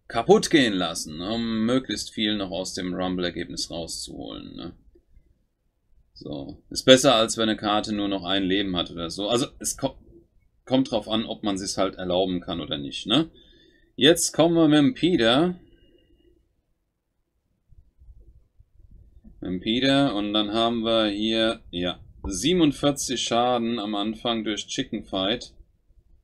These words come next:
Jetzt haben wir gleich noch mehr. Jetzt haben wir siebenundfünfzig, achtundsechzig Schaden da vorne. Ja, und jetzt mache ich eigentlich gar nichts mehr, außer nur noch Karten rauszuziehen gegen Tickletron.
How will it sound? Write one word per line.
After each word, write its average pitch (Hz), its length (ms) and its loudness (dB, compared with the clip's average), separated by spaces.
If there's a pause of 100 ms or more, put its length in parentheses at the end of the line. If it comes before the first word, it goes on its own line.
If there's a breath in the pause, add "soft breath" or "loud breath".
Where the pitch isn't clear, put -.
(760)
Jetzt 98 280 -4
haben 110 120 0
wir 107 100 2
gleich 104 320 0
noch 117 240 -2
mehr. 95 260 0
Jetzt 98 220 -2
haben 107 80 -2
wir 104 160 0
siebenundfünfzig, 117 1200 -2
achtundsechzig 117 960 0
Schaden 95 360 -2
da 92 140 0
vorne. 98 560 -2 (2250)
Ja, 139 180 10
und 110 160 6
jetzt 117 160 2
mache 135 160 6
ich 131 100 -2
eigentlich 127 280 2
gar 120 180 8
nichts 190 220 -2
mehr, 175 300 4
außer 139 280 6
nur 156 120 6
noch 156 180 2
Karten 165 320 2
rauszuziehen 110 680 2
gegen 175 320 6
Tickletron. 247 1500 6